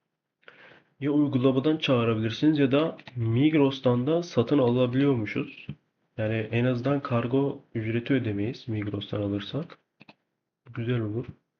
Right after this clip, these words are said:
Şimdi arkadaşlar bir öğrenci İstanbul Kart'ın ücretine bakalım.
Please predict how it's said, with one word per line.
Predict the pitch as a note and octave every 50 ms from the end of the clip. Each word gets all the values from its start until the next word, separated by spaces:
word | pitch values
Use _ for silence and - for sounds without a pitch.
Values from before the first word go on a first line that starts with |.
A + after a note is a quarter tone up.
| _ _ _ _ _ _ _ _ _ _ _ _ _ _ _ _ _ _ _ _ _ _ _ _ _ _ _ _ _ _ _ _ _ _ _ _ _ _ _ _ _ _
Şimdi | - - A#2+ A#2
arkadaşlar | A#2+ B2+ B2+ - D3+ D3+ D3+ - D3+ D3 C3+ C3
bir | D3+ D3 D3 C#3+ - - _ _ _ _ _ _ _ _ _ _ _ _ _ _ _ -
öğrenci | A2+ A2 A2 A#2 B2 B2+ C3 C3+
İstanbul | C#3+ C#3 - - C3+ C3 C3 C3+ C#3 C3+
Kart'ın | - - C#3 C3+ C3+ - D#3 D3+ C#3+ B2
ücretine | A#2 A#2 A#2 B2 A#2+ - C3+ C3+ C#3+ C3+
bakalım. | B2 G#2 G2+ - G#2 G#2 A#2 C3 C#3